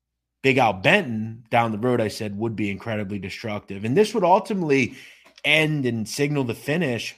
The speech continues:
for what the feds needed to bring charges on Barry Mills and other high-ranking members of the Aryan Brotherhood. But before we get into what would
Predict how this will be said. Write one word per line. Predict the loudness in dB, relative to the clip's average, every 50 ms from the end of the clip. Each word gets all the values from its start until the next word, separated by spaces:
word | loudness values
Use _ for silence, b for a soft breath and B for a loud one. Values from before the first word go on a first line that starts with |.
| _ _
for | _ -8 -8
what | -4 0 2 2 2 2 -2 -6
the | -14 -14
feds | -12 -6 -4 -4 -2 -4 -4 -6 -8
needed | -6 -4 -2 -2 -2 -2 -2 -4 -6 -8 _ _ _ _ _ _ _ _ -12
to | -8 -8 -6
bring | -6 -6 -4 -2 -2 0 0 -2
charges | -4 -4 -2 0 0 0 -2 -2 -4 -6 -6
on | -6 -6 -4 -4 -4 -4
Barry | -6 -4 -4 -2 0 0 0 0 -2 -2 -2
Mills | -2 -2 -2 -2 -2 -2 -4 -4 -6 -10 -12 -16 -18 -20 _ _ _ _ _ _ _ _ _ _ _ _ -6
and | -6 -6 -6 -4
other | -2 -2 -2 -2 -2 -4
high-ranking | -6 -6 -6 -6 -4 -4 -6 -6 -8 -8 -10 -8 -6
members | -4 -4 -4 -4 -4 -6 -6 -8 -10
of | -12 -12 -10
the | -10 -10 -8
Aryan | -8 -8 -8 -8 -8 -6
Brotherhood. | -4 -2 -2 -2 -4 -6 -10 -12
But | -18 _ _
before | -20 -18 -12 -8 -6 -6 -4
we | -4 -4
get | -4 -4 -2 -2
into | -2 -4 -4 -6 -8 -8
what | -6 -6
would | -8